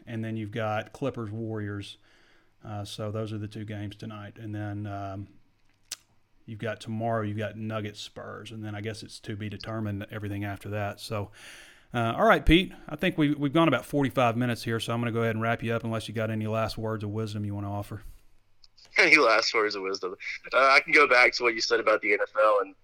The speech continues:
Speaker 2: I was reading some interesting things about, uh,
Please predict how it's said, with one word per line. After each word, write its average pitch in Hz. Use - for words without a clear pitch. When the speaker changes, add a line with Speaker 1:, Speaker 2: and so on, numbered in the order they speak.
Speaker 2:
I 104
was 113
reading 120
some 110
interesting 110
things 107
about, 98
uh, 80